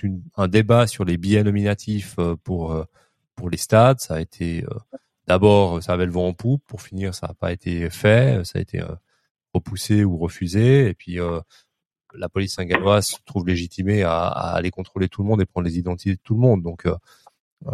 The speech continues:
on, pour les plus anciens, on se rappelle du, du scandale des fiches, euh,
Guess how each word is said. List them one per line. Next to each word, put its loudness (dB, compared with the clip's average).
on, -12
pour -6
les 0
plus 4
anciens, 2
on 0
se -12
rappelle 0
du, -6
du -14
scandale 0
des 0
fiches, -8
euh, -4